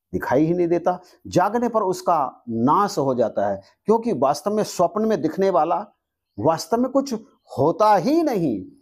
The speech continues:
इसी तरह से इस जीवित अवस्था में जो कुछ दिखाई दे रहा है वास्तव में वो है नहीं, ये एकमात्र भ्रम है।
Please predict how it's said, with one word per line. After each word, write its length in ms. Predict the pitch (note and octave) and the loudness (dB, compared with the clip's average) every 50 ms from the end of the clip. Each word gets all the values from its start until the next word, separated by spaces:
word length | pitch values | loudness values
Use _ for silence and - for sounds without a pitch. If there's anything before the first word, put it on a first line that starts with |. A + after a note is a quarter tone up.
| _ _ _ _ - | _ _ _ _ -6
इसी 260 | - G3 G3 - - C#4+ | 0 0 0 2 2 2
तरह 240 | C#4+ B3+ A#3+ B3+ C4 | 2 2 0 0 -2
से 140 | B3+ C4+ B3 | 0 -2 -2
इस 260 | - B3 C4 B3 - - C#3 - _ _ _ _ - | -2 -2 -4 -4 -4 -6 -8 -8 _ _ _ _ -8
जीवित 440 | F2 G2 E3 A3 B3 C4+ D4 D4+ D4+ | -2 2 2 4 4 4 2 2 0
अवस्था 440 | - - E3 F#3 F#3 F#3 - - A3+ | 0 0 2 0 0 -2 -2 -4 -2
में 100 | A3+ A3+ F3+ | -2 -2 0
जो 160 | C3+ D3+ E3 | 0 0 0
कुछ 180 | D#3 - F#3+ D#3+ | 0 -2 -6 -4
दिखाई 400 | A2 F#2+ B2 A#2+ - - F3 F#3 | -4 -4 -4 -2 0 0 0 0
दे 120 | D3 C3+ C3+ | 2 2 2
रहा 280 | C3+ C#3+ C#3+ F3 D#3+ D3+ | 2 2 2 0 0 0
है 220 | C3+ C3 C#3 - - _ _ _ _ - | 0 -2 -4 -6 -10 _ _ _ _ -4
वास्तव 400 | F#2 D3 D3 D3+ - - - A#3 | 0 0 0 0 -2 -4 -2 0
में 140 | A#3+ B3 B3 | 0 0 0
वो 400 | A3+ B3 B3+ C4+ C4 B3+ C4 - _ _ _ - - | 2 4 4 4 2 0 -6 -14 _ _ _ -14 -10
है 300 | - - D3+ F3+ G3 F#3 | -4 0 2 2 2 2
नहीं, 400 | D#3 C#3+ D#3 E3 C#4 D#4 D4+ C4+ - - - _ - C3 | 2 0 0 0 2 2 2 0 -2 -10 -14 _ -2 0
ये 140 | F3 A3 | 2 2
एकमात्र 560 | G#3+ - - C#3 C#3 D#3+ G3 A3+ A3+ - A3 - | 2 2 0 0 2 2 2 0 0 -2 -4 -4
भ्रम 500 | - G2 G2 F#2 F#2+ - G#3 A#3 A3+ F#3+ | -4 -6 -10 -6 -2 0 0 0 0 -2
है। 280 | D#3+ C3 A2+ F2+ - | -2 -2 -4 -4 -8